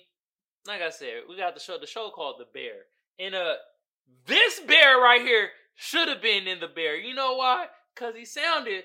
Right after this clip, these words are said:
like the characters off The Bear. And we got, uh,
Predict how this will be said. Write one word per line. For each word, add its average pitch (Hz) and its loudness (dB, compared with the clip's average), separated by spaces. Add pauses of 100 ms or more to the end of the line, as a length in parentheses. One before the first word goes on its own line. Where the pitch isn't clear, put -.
(280)
like 269 -2
the 190 -16
characters 214 -2
off 196 -2
The 165 -16
Bear. 175 -4 (1160)
And 214 -18
we 277 -14
got, 170 -4
uh, 127 -6